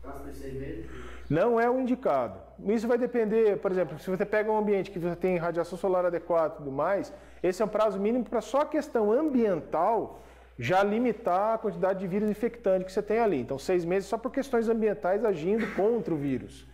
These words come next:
Speaker 2: Agora, se eu utilizar um produto químico, utilizar um fator frio, a vassoura de fogo, por exemplo, temperatura, isso diminui o tempo, né? Mas é o que é indicado como, mesmo colocando fora de cidade, colocam como uma adequação pra você ter maior garantia seis meses, né? Que todo veterinário geralmente fala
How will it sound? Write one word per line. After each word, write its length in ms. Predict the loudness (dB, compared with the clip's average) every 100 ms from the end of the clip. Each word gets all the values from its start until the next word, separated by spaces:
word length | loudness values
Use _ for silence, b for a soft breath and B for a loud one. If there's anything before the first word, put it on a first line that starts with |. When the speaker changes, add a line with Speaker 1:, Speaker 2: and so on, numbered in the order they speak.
| B B B
Speaker 2:
Agora, 240 | 0 2 2
se 100 | 0
eu 40 |
utilizar 440 | 0 0 2 0
um 40 | 0
produto 340 | -2 -4 -6
químico, 400 | -2 2 2 0
utilizar 540 | -4 -4 0 0 2 0
um 60 |
fator 360 | -2 -4 -2 -4
frio, 320 | 0 0 2
a 60 | 0
vassoura 300 | -2 -4 -4
de 80 | -4
fogo, 320 | -2 -2 0
por 140 | -2
exemplo, 420 | 0 2 0 0 B B B -6
temperatura, 720 | -4 0 -2 0 0 2 0 B B -6
isso 180 | -2
diminui 500 | 0 2 4 4 2
o 60 | 0
tempo, 380 | -2 -8 -8 -16 -20 -10
né? 200 | -2 -2
Mas 240 | 0 0 -2
é 60 |
o 20 |
que 120 | -2 -2
é 40 |
indicado 380 | -2 -2 -2 -2
como, 420 | -2 -2 -4 -10
mesmo 400 | -8 -2 0 -2
colocando 500 | -2 -2 0 0 0
fora 220 | 0 -2 -4
de 60 |
cidade, 280 | -2 -2 0
colocam 400 | 0 0 -2 -4
como 160 | -4 0
uma 100 | 0
adequação 380 | 0 -2 -2 -4
pra 80 |
você 140 | -4 -2
ter 100 | 0
maior 200 | 0 2
garantia 420 | 2 2 0 -2
seis 320 | 2 0 0
meses, 560 | -2 -4 -6 -10 -16 -16 -18 -16 -16 -6
né? 140 | -6
Que 100 | -4
todo 160 | -6 -4
veterinário 440 | -2 -2 -2 -2
geralmente 320 | -2 -4 -6 -6
fala 380 | -4 -4 -6